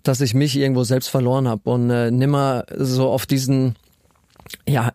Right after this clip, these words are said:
es hat eine lange Zeit immer gedauert, wieder so diese Motivation für mich zu finden und für mich zu arbeiten. Und, äh, ich weiß nicht, ob du ähnliche Erfahrungen hattest.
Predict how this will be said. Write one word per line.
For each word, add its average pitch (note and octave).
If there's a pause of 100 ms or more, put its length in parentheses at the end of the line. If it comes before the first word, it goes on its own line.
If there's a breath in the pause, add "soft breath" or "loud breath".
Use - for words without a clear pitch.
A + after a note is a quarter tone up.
es B2
hat C#3+
eine C#3
lange D#3+
Zeit D3+
immer D3
gedauert, C3+
wieder C#3 (260)
so C3
diese B2+
Motivation C3+
für C#3+
mich C#3+
zu -
finden D#3 (220)
und C#3
für C3
mich C3+
zu A#2
arbeiten. A2+
Und, A2+
äh, A#2 (380 loud breath)
ich A2+
weiß C3
nicht, B2+
ob B2
du C3
ähnliche C#3
Erfahrungen A#2
hattest. A2+